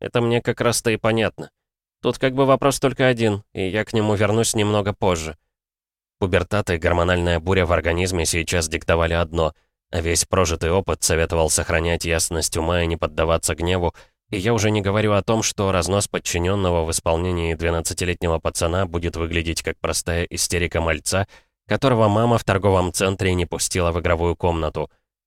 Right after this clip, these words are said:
Эту картину не исправит даже родовой перстень, красующийся на моём пальце. "Меня интересует другое".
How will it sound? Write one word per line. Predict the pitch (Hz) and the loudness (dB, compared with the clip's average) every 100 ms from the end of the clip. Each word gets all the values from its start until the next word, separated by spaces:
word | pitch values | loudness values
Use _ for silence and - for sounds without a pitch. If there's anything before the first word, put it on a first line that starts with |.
| _ | _
Эту | - 123 | -4 -2
картину | 135 117 147 143 | -2 0 2 4
не | 127 | 4
исправит | 113 - 123 123 | 2 0 0 0
даже | 104 107 113 | 0 0 2
родовой | 104 104 113 110 | 2 2 0 0
перстень, | 107 95 - 107 101 | 0 0 0 -2 0
красующийся | 87 80 87 85 87 85 90 | 0 0 0 0 0 0 0
на | 85 | 0
моём | 82 82 78 | 0 0 -2
пальце. | 82 80 76 80 - _ _ _ _ _ _ _ _ - | -2 -2 -2 -4 -6 _ _ _ _ _ _ _ _ -4
"Меня | 90 107 120 | 0 2 2
интересует | 127 123 120 123 120 107 | 2 0 0 -2 -2 -2
другое". | 117 95 90 | -2 0 0